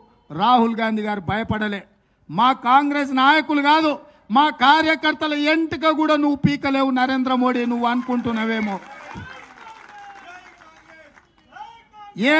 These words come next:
రోజైతే ఇవాళ ప్రధానమంత్రులను, రాష్ట్రపతులను,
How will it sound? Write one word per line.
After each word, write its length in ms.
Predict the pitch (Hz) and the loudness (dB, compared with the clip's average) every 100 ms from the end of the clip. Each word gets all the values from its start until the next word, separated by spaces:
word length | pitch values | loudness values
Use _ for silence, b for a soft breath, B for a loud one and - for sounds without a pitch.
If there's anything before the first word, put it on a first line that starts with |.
| 320 | 2
రోజైతే 520 | 320 320 320 311 311 302 - - - - - - _ _ _ _ _ | 2 2 0 2 2 0 -2 -14 -20 -20 -20 -20 _ _ _ _ _
ఇవాళ 360 | 202 285 311 320 320 - - _ _ _ _ _ _ | -2 2 2 4 2 0 -8 _ _ _ _ _ _
ప్రధానమంత్రులను, 960 | - 269 320 330 320 320 294 302 302 330 311 | -4 0 4 4 4 2 0 0 2 2 4
రాష్ట్రపతులను, 800 | 294 311 320 320 311 302 302 330 | 2 2 -2 -2 -2 -2 2 2